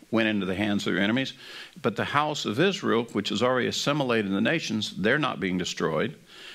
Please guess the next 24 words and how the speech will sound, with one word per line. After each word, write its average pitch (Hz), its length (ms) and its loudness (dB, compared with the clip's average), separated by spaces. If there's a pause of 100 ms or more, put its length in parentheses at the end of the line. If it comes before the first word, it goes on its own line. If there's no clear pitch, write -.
(140)
They're 156 180 4
being 113 240 0
preserved 98 600 0 (360)
while 110 340 2 (120)
Judah 123 320 0 (400)
is 90 340 -2 (100)
going 92 260 2
into 85 180 -2
the 85 100 -2
hands 87 300 -2
of 76 60 -2
the 85 80 2
enemies. 82 320 -4 (360)
And 120 160 2
eventually, 135 760 -2
here 107 220 0
we 135 160 2
are 117 280 2 (420)
in 95 320 0
the 85 320 -2
last 101 440 0
days 98 320 2
of - 140 -6
this, 98 260 0